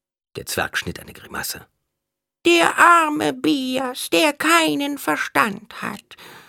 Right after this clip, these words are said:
Speaker 2: Der arme Bias, der nicht mehr ist als eine mit Botschaften vollgestopfte Schachtel.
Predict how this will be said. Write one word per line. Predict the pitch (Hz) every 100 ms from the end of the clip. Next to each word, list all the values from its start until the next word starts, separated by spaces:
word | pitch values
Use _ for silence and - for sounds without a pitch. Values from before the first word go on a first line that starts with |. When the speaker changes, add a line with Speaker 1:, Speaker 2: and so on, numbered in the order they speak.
| _ _ 370
Speaker 2:
Der | 359 349 359 -
arme | 359 359 359 359 370
Bias, | 349 294 254 269 247 - - - -
der | 349
nicht | 330 339 -
mehr | 330 311 277
ist | 277 294 -
als | 320 311
eine | 311 277
mit | 262 -
Botschaften | 226 226 240 269 311
vollgestopfte | 302 262 233 240 - - - 294
Schachtel. | - 330 302 - - 233